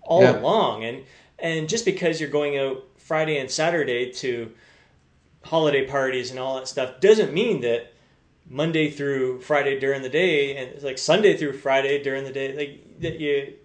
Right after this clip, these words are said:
Speaker 1: you have to be off the wagon there. You can stick to your structured plan there and enjoy yourself out at the party. You can eat well during the day leading up to those gatherings and everything.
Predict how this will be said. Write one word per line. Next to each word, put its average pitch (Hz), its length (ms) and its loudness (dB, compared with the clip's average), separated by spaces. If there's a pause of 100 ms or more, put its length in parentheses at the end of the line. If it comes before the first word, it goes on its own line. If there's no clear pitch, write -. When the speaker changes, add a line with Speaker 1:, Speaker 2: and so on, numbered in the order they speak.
(140)
Speaker 1:
you - 80 -14
have 156 220 -4
to 151 80 -4
be 151 160 0
off 143 140 -2
the 139 80 -4
wagon 131 540 -4
there. 175 200 4
You 127 120 -4
can 196 140 -2
stick 285 280 -8
to - 60 -8
your 147 100 -4
structured 180 460 -6
plan 226 280 -6
there 117 320 -6 (400)
and 165 100 -6
enjoy 175 380 2
yourself 139 500 0 (160)
out 135 280 0 (100)
at 110 400 -8
the 135 80 -12
party. 110 360 -4
You 117 140 -10
can 151 160 -8
eat 202 280 -6
well 127 320 0
during 127 280 -2
the 120 80 -6
day 127 280 0
leading 127 360 -6
up 165 180 -4
to 135 120 -10
those 117 220 -6
gatherings 110 500 -6
and 117 80 -10
everything. 120 460 -8